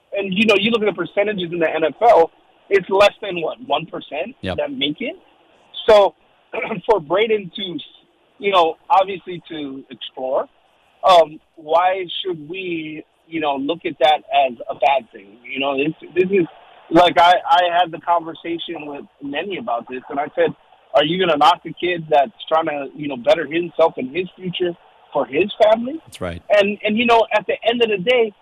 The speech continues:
Speaker 1: he turned down these offers to come back and follow his heart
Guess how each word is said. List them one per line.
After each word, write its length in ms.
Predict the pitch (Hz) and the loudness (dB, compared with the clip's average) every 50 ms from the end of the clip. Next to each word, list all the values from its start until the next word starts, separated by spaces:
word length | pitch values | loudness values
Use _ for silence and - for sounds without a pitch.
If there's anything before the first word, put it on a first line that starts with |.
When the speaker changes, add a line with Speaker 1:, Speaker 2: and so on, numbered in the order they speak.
| _ _ | _ _
Speaker 1:
he 200 | - 277 294 247 - - - - | 0 2 2 2 0 -2 -2 -2
turned 340 | 262 262 269 233 185 160 | -2 -2 -2 -6 -4 0
down 520 | 175 190 233 294 311 302 202 143 127 113 110 _ _ _ - | 2 2 4 4 4 2 2 0 -2 -6 -18 _ _ _ -10
these 280 | 175 165 190 196 180 160 151 - - | -6 -4 -2 0 0 0 0 0 2
offers 480 | 175 170 - _ - 185 185 190 185 - _ _ _ _ _ _ _ _ _ - | 0 0 0 _ -2 -2 -2 -2 -4 -6 _ _ _ _ _ _ _ _ _ -4
to 120 | - - - - | -4 -4 0 2
come 180 | 240 254 240 208 | 2 2 6 6
back 240 | 214 190 185 180 - - 185 - | 4 4 4 0 -8 -14 -12 -10
and 160 | 160 139 127 - - - - | -10 -10 -10 -12 -16 -2 4
follow 440 | 202 202 254 294 285 277 226 190 170 | 4 4 4 4 2 2 0 0 -2
his 240 | 147 143 151 135 123 - | -6 -8 -8 -8 -4 0
heart 300 | 135 131 131 135 139 | 0 0 0 0 -6